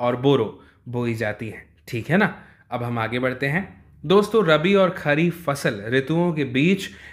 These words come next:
ग्रीष्म ऋतु में, यानी गर्मी के समय में जो फसलें बोई जाती हैं उसे कहा जाता है जायद फसलें।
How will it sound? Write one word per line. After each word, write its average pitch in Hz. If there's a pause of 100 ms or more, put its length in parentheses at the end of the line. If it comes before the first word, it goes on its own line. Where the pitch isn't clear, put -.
(140)
ग्रीष्म 208
ऋतु 147
में, 110
यानी 131
गर्मी 147
के 185
समय 127
में 156 (220)
जो 156
फसलें 185
बोई 156
जाती 143
हैं 190
उसे 175
कहा 143
जाता 127
है 175
जायद 127
फसलें। 104